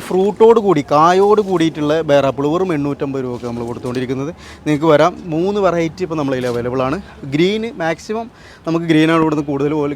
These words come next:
ഗ്രീനും അതേപോലെ തന്നെ കാശ്മീർ റെഡും ഇഷ്ടംപോലെ നമ്മളിൽ സ്റ്റോക്ക് ഉണ്ട്. ചെറുനാരകം ക-, ഒരുപാട് പേർക്കുള്ള കംപ്ലൈൻ്റ് ആണ്, കായ്ക്കണില്ല, കായ്ക്കണില്ല. വേറെ ഒന്നുമല്ല, നല്ല വെയിലത്തോട്ട് വെക്കുക ചെറുനാരകം, ട്രിം ചെയ്ത് വിടുക.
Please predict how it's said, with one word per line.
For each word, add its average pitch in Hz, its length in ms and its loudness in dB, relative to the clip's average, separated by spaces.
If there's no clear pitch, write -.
ഗ്രീനും 143 300 -2
അതേപോലെ 139 360 -4
തന്നെ 156 180 -6
കാശ്മീർ 135 380 -4
റെഡും 113 220 -10
ഇഷ്ടംപോലെ 170 420 4
നമ്മളിൽ 139 260 -4
സ്റ്റോക്ക് 110 280 -10
ഉണ്ട്. 87 100 -18
ചെറുനാരകം 190 720 2
ക-, 143 220 6
ഒരുപാട് 160 540 4
പേർക്കുള്ള 143 440 0
കംപ്ലൈൻ്റ് 131 400 0
ആണ്, 131 80 -2
കായ്ക്കണില്ല, 135 440 -2
കായ്ക്കണില്ല. 120 360 -4
വേറെ 196 260 2
ഒന്നുമല്ല, 202 320 2
നല്ല 190 340 0
വെയിലത്തോട്ട് 165 480 2
വെക്കുക 143 240 -2
ചെറുനാരകം, 123 420 -6
ട്രിം 185 160 2
ചെയ്ത് 180 260 8
വിടുക. 127 160 2